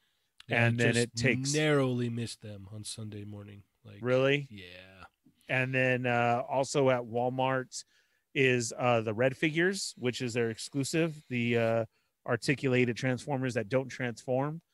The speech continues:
Speaker 2: of Optimus Prime, Soundwave, and Megatron. And then, um, who else do we got at, at Walmart? Uh, Star Wars,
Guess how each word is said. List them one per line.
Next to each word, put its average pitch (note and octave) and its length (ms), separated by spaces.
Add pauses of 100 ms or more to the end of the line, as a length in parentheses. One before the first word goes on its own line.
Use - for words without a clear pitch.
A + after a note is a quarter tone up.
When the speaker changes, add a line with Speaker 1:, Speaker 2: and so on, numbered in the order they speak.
(280)
Speaker 2:
of A2+ 500
Optimus B2 400
Prime, A#2 720
Soundwave, A#2 580
and G2+ 120
Megatron. E3+ 500 (640)
And B2+ 300
then, B2 580 (140)
um, A2 800 (800)
who C#3+ 160
else C3 180
do C3+ 120
we A#2 140
got A2+ 280 (340)
at, A#2+ 300 (160)
at A2 200
Walmart? A2 580 (680)
Uh, A2 960 (640)
Star E3 400
Wars, F3+ 580